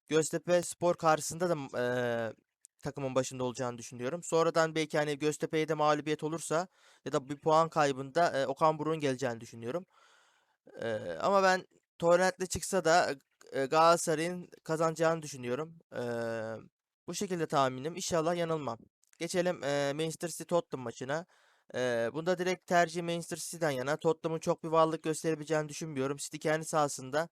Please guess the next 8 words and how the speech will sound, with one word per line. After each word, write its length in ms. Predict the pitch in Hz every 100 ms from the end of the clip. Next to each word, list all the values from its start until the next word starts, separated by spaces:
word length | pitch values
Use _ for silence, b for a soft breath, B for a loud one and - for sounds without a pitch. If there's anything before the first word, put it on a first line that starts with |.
| _ -
e, 400 | - 131 127 123
rahat 260 | 143 160 -
kazanır 400 | 143 135 123 120
diye 120 | 113
düşünüyorum. 500 | 117 113 113 143 180 _ _ -
E, 60 | 117 113 110 110 101 76 71 57 52 50 50 -
bu 100 | 160
şekilde. 520 | 170 170 123 117 156